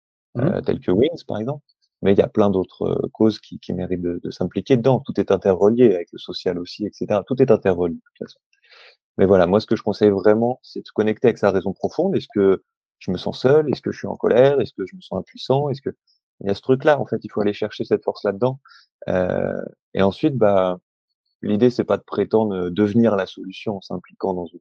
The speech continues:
Speaker 2: asso. Euh, voilà, je suis la solution, écoutez-moi, je suis l'écologie. Pas du tout. C'est, en tout cas, c'est de moins faire partie du problème, quoi. Essayer de s'éloigner un petit peu de, de la zone d'ombre. Euh, et puis moi, personnellement, moi, en fait, j'ai envie de pouvoir assumer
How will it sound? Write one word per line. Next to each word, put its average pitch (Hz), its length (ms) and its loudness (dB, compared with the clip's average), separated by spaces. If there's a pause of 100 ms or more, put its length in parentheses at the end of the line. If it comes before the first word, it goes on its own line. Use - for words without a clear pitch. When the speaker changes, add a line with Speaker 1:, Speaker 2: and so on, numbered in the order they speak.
Speaker 2:
asso. - 160 -14
Euh, 101 400 -2
voilà, 92 300 -2
je - 100 -6
suis - 220 -8
la - 100 -2
solution, - 500 -10
écoutez-moi, 101 540 -8
je 95 80 -12
suis - 220 -12
l'écologie. 95 560 -8 (420)
Pas 104 120 4
du 104 100 0
tout. 92 240 -4 (100)
C'est, 92 380 -2
en 92 140 -6
tout - 100 -10
cas, 127 140 2
c'est 95 180 -6
de 90 140 -4
moins 117 320 4
faire 131 220 0
partie - 280 -6
du 101 100 -8
problème, 95 400 0
quoi. 90 240 -4
Essayer - 220 -8
de - 60 -20
s'éloigner 92 420 -4
un 92 80 -6
petit - 180 -12
peu 110 200 0
de, 90 120 -6 (480)
de 92 60 -2
la 92 160 2
zone 90 240 0
d'ombre. 131 320 0 (540)
Euh, 50 400 -4 (840)
et - 60 -6
puis - 180 -8
moi, 101 240 4
personnellement, 92 720 0
moi, 98 120 -6
en - 40 -8
fait, 101 160 2
j'ai 90 80 -14
envie 90 240 -8
de - 100 -20
pouvoir 90 320 -2 (140)
assumer 95 600 -4